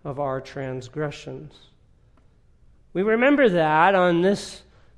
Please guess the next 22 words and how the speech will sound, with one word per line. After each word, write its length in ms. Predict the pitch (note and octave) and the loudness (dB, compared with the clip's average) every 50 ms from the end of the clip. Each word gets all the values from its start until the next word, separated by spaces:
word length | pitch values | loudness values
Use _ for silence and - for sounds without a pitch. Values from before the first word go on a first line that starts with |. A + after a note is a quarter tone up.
| - _ _ _ _ _ _ _ D#3 - _ - - | -20 _ _ _ _ _ _ _ -20 -20 _ -14 -14
occasion 600 | E3 - - - E3 D#3+ D#3+ D3+ D#3 F3 F#3 G3 | -14 -12 -6 -2 -2 0 0 -2 -2 -2 -2 -2
because 300 | F#3 F#3 F#3 G3 F3+ F3 | -2 -4 -4 -4 -4 -2
we 100 | G3+ G3+ | -2 -2
rem-, 320 | F#3+ G3 G#3 A3+ A#3 A#3 | -2 -2 -2 -2 -4 -4
remember 460 | A#3 G3+ G#3 G#3 G#3+ A#3 B3 A3 G#3+ F#3+ | -4 -2 -2 0 0 0 0 0 -2 0
that 180 | F#3 F#3+ F3+ | 0 -2 -2
there 200 | G3 G3 F#3+ G3 | 0 -2 0 0
is 100 | F#3+ E3+ | 0 0
a 140 | F#3 F3+ F3+ | 0 -2 -2
price 480 | F3+ - - G#3 G#3 G3+ F3 D#3+ - - | -4 -6 -6 -6 -4 -4 -4 -6 -8 -14
for 460 | - - E3+ E3 E3 E3 E3 D#3+ - - | -12 -8 -4 -4 -2 -2 -4 -6 -10 -18
sin. 600 | - - - G3+ G3 F3+ D#3 D3 C#3 C#3 A#2+ - - - _ _ _ _ _ _ _ _ _ _ - _ _ _ _ _ - _ _ _ | -20 -14 -6 -4 -2 0 0 -2 -4 -6 -10 -14 -20 -20 _ _ _ _ _ _ _ _ _ _ -20 _ _ _ _ _ -20 _ _ _
There 220 | - G3+ E3+ E3+ F#3 | -12 -6 -2 2 4
is 180 | G3 F#3+ E3+ | 4 4 2
a 60 | F#3+ F#3+ | 0 -2
real 380 | E3 F#3+ G3 F#3+ F3+ F3 F3+ | 0 2 2 2 2 2 0
evil 680 | G3+ G3+ G#3 F#3+ E3 F#3 F3+ F3+ F3+ E3+ E3+ - - - - | -2 -4 -4 -2 0 0 0 0 0 -2 -4 -8 -16 -18 -10
in 120 | F3 D#3+ E3 | -4 -2 0
the 80 | D#3+ | 0
world, 640 | D#3 D#3+ F3+ F#3+ F#3+ F3 E3 E3+ F3+ F3 - - - - _ - - - _ _ _ _ _ _ _ - | 0 0 0 0 2 2 2 2 0 -2 -4 -16 -20 -20 _ -20 -20 -20 _ _ _ _ _ _ _ -14
a 80 | - D#3+ | -10 -6
real 760 | D3+ E3+ F3+ G3+ G3+ G3 F#3 F3+ F3+ F3 D#3+ - - - - | -2 0 0 2 4 4 4 4 4 2 2 0 -6 -20 -20